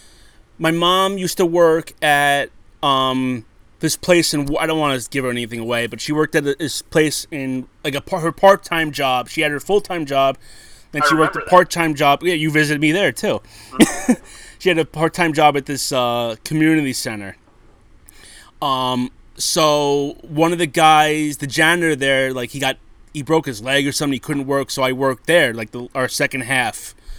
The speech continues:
Speaker 1: Um, so I worked there. Then after that, I worked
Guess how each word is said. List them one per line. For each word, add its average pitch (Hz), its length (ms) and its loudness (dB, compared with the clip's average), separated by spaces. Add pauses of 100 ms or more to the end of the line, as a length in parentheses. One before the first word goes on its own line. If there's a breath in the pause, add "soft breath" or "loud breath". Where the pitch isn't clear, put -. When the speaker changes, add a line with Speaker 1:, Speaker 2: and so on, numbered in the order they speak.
(680 soft breath)
Speaker 1:
Um, 110 560 -6 (100)
so - 160 -4
I 131 60 0
worked 143 420 0
there. 127 460 2 (760 loud breath)
Then 147 140 0
after 156 400 0
that, 165 520 2 (180)
I 139 680 0
worked 143 640 -2